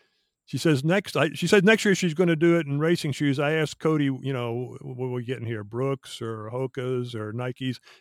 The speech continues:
And he said, "The pretty colored ones, probably." It's a four-year-old, for crying out loud.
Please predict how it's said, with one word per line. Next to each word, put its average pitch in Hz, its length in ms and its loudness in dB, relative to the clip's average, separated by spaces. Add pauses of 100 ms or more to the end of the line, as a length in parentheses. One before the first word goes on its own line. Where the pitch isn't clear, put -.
And 123 100 -2
he 135 60 0
said, 131 300 -2 (520)
"The 139 280 -4
pretty 160 320 -2
colored 120 360 -4
ones, 98 360 -12
probably." 101 520 -16 (180)
It's 214 140 4
a 214 100 6
four-year-old, 160 640 6
for 117 120 -8
crying 110 320 -8
out 104 160 -12
loud. 98 240 -16